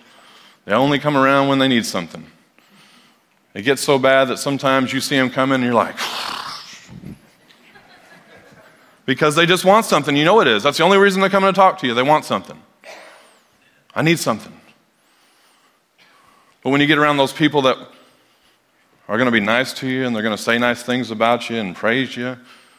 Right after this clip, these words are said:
you kinda wanna bump into those people. "Hey, how's it going? What are you gonna say nice about me today?"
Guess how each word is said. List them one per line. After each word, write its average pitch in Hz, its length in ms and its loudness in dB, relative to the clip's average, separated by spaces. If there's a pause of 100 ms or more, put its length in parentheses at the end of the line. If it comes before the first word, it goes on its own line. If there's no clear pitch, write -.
(160)
you 107 120 -12
kinda 123 200 0
wanna 110 260 0
bump 120 260 0
into 110 160 0
those 127 180 0
people. 107 300 -8
"Hey, 240 420 4
how's 190 240 2
it 185 80 2
going? 160 560 2
What 165 100 2
are 190 40 2
you 175 60 -2
gonna 170 120 0
say 151 160 -2
nice 147 200 0
about 143 220 2
me 147 60 -4
today?" 127 380 -4